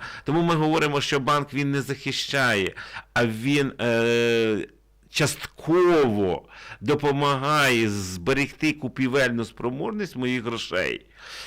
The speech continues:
І, е, тоді ми шукаємо інше джерело, е, хто може захистити мої гроші від мене самого любимого. Це, е, скажімо, компанія убезпечення захисту життя.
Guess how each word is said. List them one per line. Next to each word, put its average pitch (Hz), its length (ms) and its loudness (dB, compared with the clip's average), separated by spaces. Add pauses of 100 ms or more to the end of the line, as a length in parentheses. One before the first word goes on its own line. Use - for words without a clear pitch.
(200)
І, 170 200 4
е, 135 380 4
тоді 151 300 -4
ми 311 100 0
шукаємо 185 480 0
інше 147 260 0
джерело, 139 580 0 (580)
е, 123 160 2
хто 151 300 2
може 131 300 2
захистити 135 800 -2 (880)
мої 131 440 2
гроші 135 500 2
від 117 200 4
мене 113 540 2 (220)
самого 117 840 0 (140)
любимого. 117 720 0 (460)
Це, 165 380 0 (260)
е, 113 40 2
скажімо, 135 440 -2
компанія 131 500 0
убезпечення 101 580 -2
захисту 90 520 -6
життя. 82 440 -6